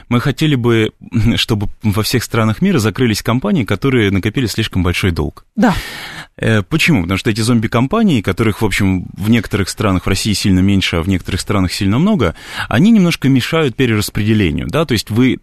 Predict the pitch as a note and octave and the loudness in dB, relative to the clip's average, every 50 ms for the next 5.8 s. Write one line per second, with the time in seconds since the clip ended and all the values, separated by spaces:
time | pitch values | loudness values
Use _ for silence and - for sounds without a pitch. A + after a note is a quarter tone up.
0 | - - - - - A#2 - - - - D3 C3 A#2+ G2 - - G2+ A2 - - | -10 -18 -10 -6 -4 -4 -2 -4 -4 0 0 0 0 0 -2 -4 -4 -2 -2 -2
1 | A#2 G#2+ - - A#2+ - - A2+ G#2+ B2+ B2+ A#2+ G#2 F2+ - - G2+ G2+ - F3+ | -2 -2 -2 -2 -2 0 0 0 2 2 2 0 0 -2 -2 -2 -2 -2 0 0
2 | A3 A#3+ A3 F3+ D3+ - C3+ A2+ - - G3 F#3+ F#3+ F3+ F#3+ A2 G2 A#2 A#2+ A#2 | 2 2 2 2 0 0 -2 -2 -2 -2 -4 -4 -2 0 0 0 2 2 2 0
3 | B2 G#2+ - - G#2 G2+ G#2+ F#2+ - - - G2 - - G#2+ G#2+ G#2 A#2 G#2 G2 | 0 -2 -2 -2 -2 -2 -2 -4 -4 -4 -4 -4 -2 -2 -2 0 0 0 0 0
4 | E2+ G2 - - F2+ F2 F2 F#2 - - - A3 A#3+ G#3+ F3 C3+ B2 - G2 G2+ | 0 -2 -2 0 0 2 2 2 0 0 0 0 0 2 2 0 0 0 2 2
5 | G#2+ G2+ - - G2 F2 F#2+ E2+ E2+ - - - D#2 D2 - - | 2 2 2 0 0 0 0 0 0 -2 -4 -6 -6 -6 -6 -8